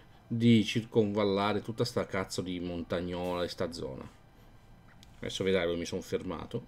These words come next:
io direi di scendere di qua. Per quanto mi sembri stretto il percorso, potrebbe essere una buona idea, che dici?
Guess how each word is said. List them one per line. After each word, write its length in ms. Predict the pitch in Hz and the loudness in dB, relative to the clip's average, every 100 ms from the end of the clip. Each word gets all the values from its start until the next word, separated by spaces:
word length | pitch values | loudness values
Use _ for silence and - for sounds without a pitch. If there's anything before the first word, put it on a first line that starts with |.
| - | -8
io 140 | 160 | -6
direi 240 | 120 95 87 | 0 0 2
di 80 | |
scendere 420 | 98 - 139 131 92 | 0 4 6 6 2
di 100 | 95 | 0
qua. 200 | - - - - - | -2 -4 -18 -16 -6
Per 120 | 123 | 0
quanto 280 | 165 185 113 | 0 2 2
mi 80 | |
sembri 320 | 104 110 98 90 | 4 2 0 -4
stretto 400 | - 95 92 92 | -2 -2 0 -4
il 60 | |
percorso, 720 | 80 78 - 80 - - - - - - - - - - - - - - - - - - - - - - - - - - - - - - - - | -4 -8 -4 -6 -4 -4 -4 -6 -20 -20 -18 -18 -20 -20 -20 -20 -20 -20 -20 -20 -20 -20 -20 -20 -20 -20 -20 -20 -20 -20 -20 -20 -20 -20 -20 -8
potrebbe 440 | 117 - 101 120 | -2 0 2 2
essere 280 | 92 - 127 | 0 0 0
una 140 | 85 | 0
buona 220 | 82 95 82 | -2 -2 0
idea, 240 | 107 82 | -2 -2
che 160 | - 117 | -4 -6
dici? 360 | - - - | -10 -12 -12